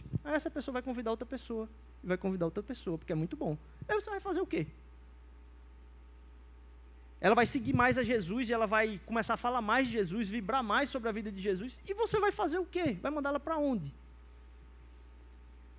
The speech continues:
E eu tô falando isso aqui, não foi pensando pra pregação, não, foi a conclusão que eu mesmo cheguei, <laughs> às vezes, nas vezes que eu tava frustrado com a igreja.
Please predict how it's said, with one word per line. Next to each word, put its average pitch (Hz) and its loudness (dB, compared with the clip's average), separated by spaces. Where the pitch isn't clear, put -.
E 226 4
eu 359 6
tô 359 4
falando 294 6
isso - 0
aqui, 294 4
não 392 2
foi 330 4
pensando 311 2
pra 285 4
pregação, 277 2
não, 247 4
foi 294 4
a - 4
conclusão 269 2
que 285 0
eu 415 4
mesmo 359 8
cheguei, 285 6
<laughs> - -16
às 262 8
vezes, 277 0
nas 277 4
vezes 277 0
que 277 0
eu 415 8
tava 339 6
frustrado 190 2
com 220 -4
a 214 2
igreja. 147 0